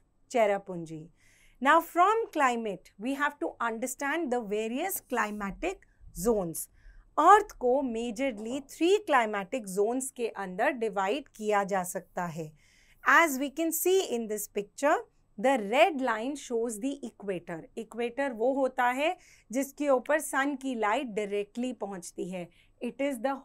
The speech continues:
hottest area of the earth। इक्वेटर के ऊपर और नीचे होती है टॉरिड जोन या टेम्परेट जोन। This is the zone that our country mostly lies in। ऊपर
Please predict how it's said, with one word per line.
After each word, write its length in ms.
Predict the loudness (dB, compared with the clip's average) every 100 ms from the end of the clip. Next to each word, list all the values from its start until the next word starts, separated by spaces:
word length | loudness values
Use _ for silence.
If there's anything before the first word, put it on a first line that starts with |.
| -6
hottest 580 | -2 -2 0 -2 -4 _
area 500 | -4 -2 -2 0 0 -2 -6
of 200 | -6 -8 -10 -4
the 220 | 2 2 0 _ _ 2
earth। 300 | 2 4 -2 _ _ _ _ _ _ _ _ -4
इक्वेटर 600 | -2 2 4 4 4 4
के 100 | 2
ऊपर 480 | 0 0 0 8 8 8
और 140 | 0 0
नीचे 380 | -2 -6 -6 -4 -4
होती 320 | -4 -4 -8
है 160 | -4 -6 -6 0
टॉरिड 400 | 2 2 0 -2
जोन 360 | -6 -4 -2 0
या 120 | -2 -2 -4
टेम्परेट 500 | -4 -4 0 0 -2
जोन। 280 | -6 -8 -10 _ _ _ -4 0
This 220 | 2 0 -6
is 160 | -6 -2
the 100 | -2 -2
zone 320 | -4 -2 -2 0
that 260 | 0 0 -6
our 260 | -6 -4 -4
country 480 | -6 -10 -8 -6 -4
mostly 520 | -4 -6 -8 -4 -2 0
lies 420 | -2 -2 -4 -6 -2 -2
in। 120 | -2 -14 _ _ _ _ _ _ _ _ _ _ _
ऊपर 400 | 2 2 6 6